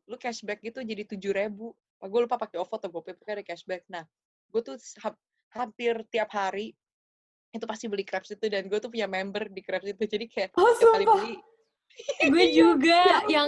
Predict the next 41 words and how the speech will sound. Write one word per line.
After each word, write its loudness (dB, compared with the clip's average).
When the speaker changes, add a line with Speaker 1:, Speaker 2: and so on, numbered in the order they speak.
Speaker 3:
kayak 4
voucher 2
itu 0
kan, 2
nanti -2
di -6
Speaker 1:
Warna 2
Speaker 3:
stempel. 2
Speaker 1:
oranye, 2
warna -2
oranye, 0
Speaker 3:
Iya, 4
Speaker 1:
stempel, 2
Speaker 3:
iya, 0
gue 0
Speaker 1:
betul. 4
Speaker 3:
juga 2
Speaker 1:
Iya. 0
Speaker 3:
punya. -4
<laughs> -12
Speaker 1:
Dulu 0
kan -2
nama, -2
jadi -2
kayak -2
gue 0
udah -2
kenal -6
banget 0
lah 0
sama -2
masnya -6
gitu, -12
walaupun -8
gue -8
nggak -6
tahu -6
namanya -10
siapa, -6
tapi -8
kayak, -8